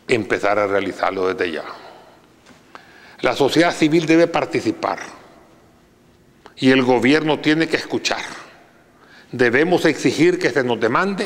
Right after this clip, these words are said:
y demandar que se nos escuche. Ya mucho tiempo hemos estado pasivos, soportando la imposición de los poderosos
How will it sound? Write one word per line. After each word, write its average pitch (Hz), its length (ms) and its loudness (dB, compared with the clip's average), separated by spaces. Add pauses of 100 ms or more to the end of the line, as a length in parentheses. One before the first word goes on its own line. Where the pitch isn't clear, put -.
(540)
y 156 100 2
demandar 123 640 0
que 143 120 -4
se 127 100 -2
nos 113 160 -4
escuche. 101 500 -10 (880)
Ya 180 120 0
mucho 185 320 2
tiempo 190 360 0
hemos 175 260 2
estado 170 380 0
pasivos, 151 560 -2 (520)
soportando 165 760 0
la 156 100 2
imposición 147 600 2
de 160 80 0
los 143 120 0
poderosos 131 680 -2